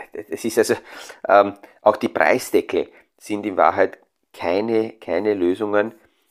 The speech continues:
ähm, für die Inflationsproblematik. Ich, ich weiß, dass es weh tut, aber, ähm, gestern sind die Zahlen rausgekommen, dass selbst in Deutschland die Inflation mittlerweile bei zehn Prozent ist und dann kommt die, äh, deutsche Regierung raus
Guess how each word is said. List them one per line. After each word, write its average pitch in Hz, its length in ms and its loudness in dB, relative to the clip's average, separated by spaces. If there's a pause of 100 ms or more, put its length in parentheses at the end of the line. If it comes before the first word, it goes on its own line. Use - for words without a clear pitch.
(120)
ähm, 90 500 4
für 104 360 2
die 95 180 -10
Inflationsproblematik. 87 1200 -4 (400)
Ich, - 120 -20 (100)
ich - 160 -20
weiß, - 260 4
dass - 100 -16
es - 180 -6
weh 113 140 4
tut, - 320 -4 (580)
aber, 92 520 4 (460)
ähm, 95 680 -18
gestern 104 260 -2
sind 98 140 -12
die 98 80 -6
Zahlen 95 280 2
rausgekommen, 104 600 -4
dass - 240 -2
selbst 104 280 -8
in 95 160 -12
Deutschland 87 460 0
die 90 60 -6
Inflation 92 400 -10
mittlerweile 92 440 -2
bei 82 100 -2
zehn 92 240 -10
Prozent 87 440 -8
ist 104 220 -6 (360)
und 90 120 -14
dann 85 160 -2
kommt 90 420 -4
die, 85 340 -6 (520)
äh, 78 300 0
deutsche 80 400 -2
Regierung 85 460 -6
raus 76 440 0